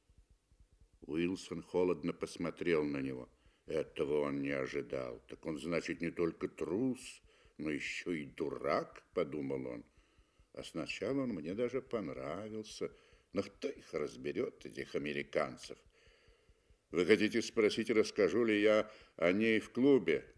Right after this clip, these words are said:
«Нет, я профессионал. Мы никогда не говорим о своих клиентах. На этот счет можете быть спокойны. Но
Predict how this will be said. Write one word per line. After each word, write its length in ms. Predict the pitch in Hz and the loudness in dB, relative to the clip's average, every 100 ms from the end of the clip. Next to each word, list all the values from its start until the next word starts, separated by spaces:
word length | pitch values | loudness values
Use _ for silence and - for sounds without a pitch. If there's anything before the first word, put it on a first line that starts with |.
| - | 0
«Нет, 440 | 85 98 95 - - - _ _ _ - _ - | 6 8 8 4 -6 -20 _ _ _ -20 _ 4
я 160 | 87 | 6
профессионал. 800 | 98 101 87 - 85 69 73 69 - - - _ _ _ _ | 8 4 2 0 2 2 2 0 -2 -14 -20 _ _ _ _
Мы 140 | 76 87 | -2 0
никогда 480 | 87 98 85 104 | 6 6 8 6
не 140 | 87 73 | 6 4
говорим 500 | 73 71 71 69 65 | 2 4 2 0 -2
о 100 | 64 | -6
своих 460 | - 73 71 64 | -6 -2 -2 -2
клиентах. 560 | - 82 73 65 - - - - _ - | -6 -4 -2 -4 -8 -18 -20 -20 _ -6
На 80 | 57 | -2
этот 260 | 82 80 | 2 2
счет 340 | - - 80 80 | 0 2 0 2
можете 300 | 76 65 71 | -2 -2 -4
быть 160 | 71 | -6
спокойны. 720 | - - 71 - 71 64 50 - _ _ _ _ _ _ _ _ _ _ _ - | -8 -4 -4 -2 -2 -2 -6 -14 _ _ _ _ _ _ _ _ _ _ _ -8
Но 340 | 67 73 73 | -4 -2 -2